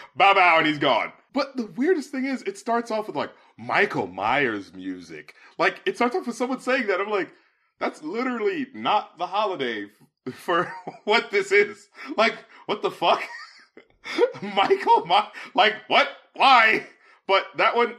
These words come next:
honestly, that one's completely forgettable. Like, there's absolutely nothing to say about it, other than the fact that it's a Christmas song, uh, a Christmas song that starts off with someone saying Michael Myers music. <laughs> But then we get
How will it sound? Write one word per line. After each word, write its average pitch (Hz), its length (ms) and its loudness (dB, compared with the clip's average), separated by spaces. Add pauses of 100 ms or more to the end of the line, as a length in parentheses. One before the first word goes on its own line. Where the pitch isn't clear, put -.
honestly, 208 340 0
that 160 160 -2
one's 135 140 -4
completely 117 600 -8
forgettable. 90 440 -6
Like, 90 160 -12
there's 117 140 -6
absolutely 113 460 -4
nothing 101 140 -10
to 98 80 -20
say 104 140 -6
about 98 180 -4
it, 95 140 -10
other 160 160 0
than 165 160 -6
the 165 80 -4
fact 147 280 -2
that 117 200 -2 (140)
it's 151 140 -8
a 156 40 -8
Christmas 147 340 -8
song, 120 380 -2 (320)
uh, 127 120 -2
a 139 80 -2
Christmas 165 340 -4
song 131 180 -2
that 135 140 -6
starts 175 280 -2
off 185 360 2 (300)
with 190 140 -2
someone 180 280 -4
saying 160 460 -2
Michael 170 340 0
Myers 131 460 0
music. 120 480 -6 (600)
<laughs> - 480 -18 (920)
But - 220 0 (180)
then 330 220 -2
we 403 140 6
get 294 200 0